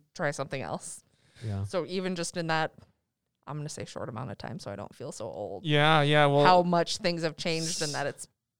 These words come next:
Speaker 1: possible to do full school from home.
Speaker 3: Well, yeah, exactly right.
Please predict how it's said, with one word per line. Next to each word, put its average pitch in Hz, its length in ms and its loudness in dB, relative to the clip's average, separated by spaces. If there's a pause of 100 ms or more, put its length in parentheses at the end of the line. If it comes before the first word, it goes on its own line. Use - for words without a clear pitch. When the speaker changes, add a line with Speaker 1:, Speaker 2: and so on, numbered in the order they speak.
(300)
Speaker 1:
possible 220 400 -6
to - 100 -10
do 147 220 -6 (180)
full 147 220 -4
school 160 340 -4
from 165 200 -6
home. 143 340 -6 (920)
Speaker 3:
Well, 160 340 6
yeah, 190 120 -2
exactly 151 420 0
right. 120 240 -2